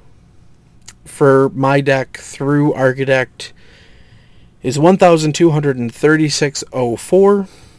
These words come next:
and the total cost for the E D H Rec deck through Architect is four hundred and five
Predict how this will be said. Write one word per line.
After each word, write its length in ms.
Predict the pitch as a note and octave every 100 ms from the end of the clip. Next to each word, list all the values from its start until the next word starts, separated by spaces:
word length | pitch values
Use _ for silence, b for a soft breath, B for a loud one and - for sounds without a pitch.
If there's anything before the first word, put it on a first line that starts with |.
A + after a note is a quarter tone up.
| b b _ _ - - _ _ - - b b b b b b b -
and 540 | C#3+ C3 C3 B2+ A#2+ -
the 140 | C3+
total 240 | D#3 D#3+
cost 380 | D3 D3 C#3 -
for 160 | C#3+ B2
the 120 | D3+
E 40 |
D 180 | C#3 B2+
H 180 | B2+ -
Rec 280 | C3 A#2+ -
deck 340 | B2+ A#2+ - - B B B - -
through 280 | - C#3
Architect 540 | A#2 B2 B2+ A#2+ A2 -
is 220 | A#2+ A2
four 240 | - D3+ C3+
hundred 260 | C#3 C3+
and 140 | A#2+ G#2+
five 560 | B2+ B2 B2 A#2+ A#2